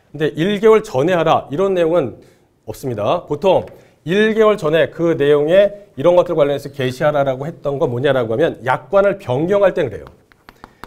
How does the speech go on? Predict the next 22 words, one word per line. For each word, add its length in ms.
약관을 840
변경한다라고 880
한다면 500
일 180
개월 200
전에 380
그 120
내용에 460
대해서 240
이렇게, 180
이렇게 180
해서 260
게시하라라는 1120
내용은 300
나옵니다. 600
디귿번에 380
보시면은 680
법령의 440
개정이나 560
제도의 320
개선 300
등으로 460